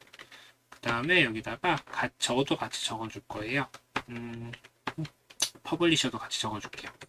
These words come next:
D 두 개. 퍼블리셔 같이 넣어줄 거고요.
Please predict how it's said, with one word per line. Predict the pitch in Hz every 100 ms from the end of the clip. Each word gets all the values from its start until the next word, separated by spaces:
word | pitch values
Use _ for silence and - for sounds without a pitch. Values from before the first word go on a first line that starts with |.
| -
D | - - 135 165 - _ - - - _ _ _
두 | 113
개. | 117 117 247 - _ - - - - - - _ _ _ _ _ _ - -
퍼블리셔 | 143 170 165 135 - - - - 220 _ _ -
같이 | - - 113
넣어줄 | 104 104 107
거고요. | 107 104 147 180